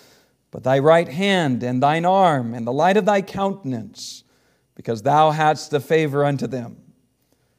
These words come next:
Thou art my king, O God, command deliverances for Jacob.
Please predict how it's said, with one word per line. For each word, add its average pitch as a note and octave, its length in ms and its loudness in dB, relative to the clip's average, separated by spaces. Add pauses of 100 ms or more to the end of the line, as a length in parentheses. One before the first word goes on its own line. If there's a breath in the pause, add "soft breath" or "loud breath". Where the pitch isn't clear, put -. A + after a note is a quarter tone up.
(160)
Thou D#3 180 8
art E3+ 180 8
my F3 140 4
king, F#3+ 320 -2
O D#3+ 100 2
God, D#3 440 2
command F3 420 -2
deliverances F3 720 0
for E3 160 -6
Jacob. F3+ 480 -6